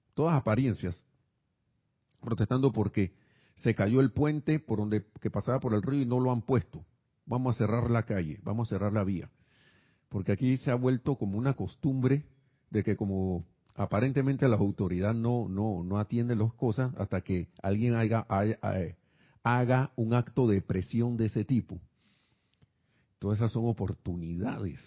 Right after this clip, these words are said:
Y ni siquiera estamos enfrente de, de ellos, ni siquiera. Ahora imagínense que usted se vuelva en cabeza o, en un, o alguna persona conocida, o ni siquiera eso, sino que la gente sepa,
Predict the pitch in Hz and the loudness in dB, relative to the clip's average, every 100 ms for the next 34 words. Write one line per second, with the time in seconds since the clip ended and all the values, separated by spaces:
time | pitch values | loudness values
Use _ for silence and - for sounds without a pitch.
0 | - _ _ - _ - 98 95 98 139 | -20 _ _ -20 _ -10 -6 -6 -4 -2
1 | 143 - 143 143 104 - 135 139 113 92 | 0 0 0 2 0 -2 -4 0 0 0
2 | 95 139 104 98 - _ _ _ - 113 | 2 2 2 -2 -8 _ _ _ -6 -6
3 | 104 - 120 85 80 - _ _ _ _ | -6 -2 -2 -2 -6 -18 _ _ _ _
4 | _ _ _ _ _ _ _ _ - 113 | _ _ _ _ _ _ _ _ 0 2
5 | 151 143 120 147 131 147 156 - _ _ | 4 2 2 0 0 -2 -2 -10 _ _
6 | _ _ _ _ 104 98 117 139 131 135 | _ _ _ _ -6 -2 0 2 2 2
7 | 135 - 92 123 147 160 156 - _ _ | 0 0 0 2 2 0 -2 -4 _ _
8 | 101 98 98 117 139 101 95 98 95 117 | -2 0 0 0 0 0 0 2 2 0
9 | 151 117 101 135 143 - 92 90 - 127 | -2 -2 -2 -2 -2 -2 -6 -6 -4 -2
10 | 131 160 _ _ _ _ _ _ _ _ | -2 -4 _ _ _ _ _ _ _ _
11 | _ _ 117 127 131 135 147 180 180 147 | _ _ 4 4 4 0 2 2 4 2
12 | 107 113 143 156 131 143 147 156 156 156 | 0 -2 0 2 2 0 -2 0 0 -2